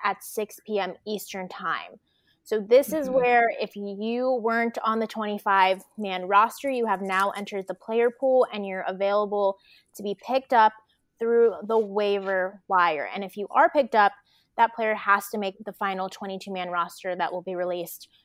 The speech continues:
Speaker 1: June thirtieth. So it's inter-, it'll be interesting to see if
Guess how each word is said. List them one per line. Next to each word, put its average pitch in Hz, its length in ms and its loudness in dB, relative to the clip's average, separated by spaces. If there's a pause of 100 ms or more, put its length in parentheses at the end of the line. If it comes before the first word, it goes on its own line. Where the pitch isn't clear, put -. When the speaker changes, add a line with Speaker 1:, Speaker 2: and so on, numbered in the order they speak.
(140)
Speaker 1:
June 180 280 -6
thirtieth. 156 500 -6 (200)
So 190 220 -4
it's 190 200 -6
inter-, 226 400 -6 (160)
it'll 220 100 -2
be 220 160 -2
interesting 254 380 -4
to 226 60 -8
see 214 180 0
if 180 220 -4